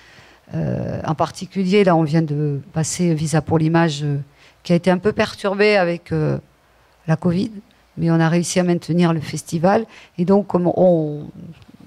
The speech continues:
vous savez que, vous, vous savez pas, mais je pense que vous savez que Visa, c'est aussi, euh, des projections pendant, euh, la semaine professionnelle qu'on a dû annuler. Donc, on a un peu plus, euh, appuyé sur, euh, l'accueil des publics dans nos structures, euh, au Centre international de photojournalisme,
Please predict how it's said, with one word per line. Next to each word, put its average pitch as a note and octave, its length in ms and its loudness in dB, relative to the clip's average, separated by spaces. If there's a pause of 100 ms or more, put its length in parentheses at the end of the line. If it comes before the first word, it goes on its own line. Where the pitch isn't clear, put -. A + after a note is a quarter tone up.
(160)
vous - 120 -20
savez E3+ 200 0
que, D3+ 500 -4
vous, D#3+ 180 -12 (120)
vous D#3 120 -6
savez D#3+ 220 2
pas, E3 160 0
mais E3 80 -2
je D3 100 -6
pense D#3+ 160 -4
que - 100 -8
vous D#3 120 -4
savez E3 260 0
que E3 140 -4
Visa, D#3 320 0
c'est - 240 -6
aussi, D3+ 360 -4
euh, C#3+ 100 -2 (140)
des D#3 120 -2
projections E3 560 -2
pendant, C#3+ 400 -6
euh, C#3 60 -8 (540)
la E3 80 -2
semaine E3+ 300 2
professionnelle E3 720 -2
qu'on E3+ 160 2
a D#3 80 6
dû D3+ 120 2
annuler. E3 380 4 (360)
Donc, F#3+ 160 -2
on G#3+ 100 4
a G3 60 6
un F#3+ 60 4
peu F#3+ 140 -2
plus, - 400 -8
euh, E3+ 180 6
appuyé F3 360 0
sur, D#3+ 320 -4
euh, D3+ 140 0 (500)
l'accueil F#3 340 0
des F#3 120 -4
publics F3 420 -6
dans D#3+ 100 -2
nos D#3+ 140 0
structures, G#3+ 600 0
euh, E3+ 380 4
au D3+ 80 -2
Centre E3+ 320 -2
international D#3+ 560 0
de E3+ 80 -4
photojournalisme, D#3 840 -8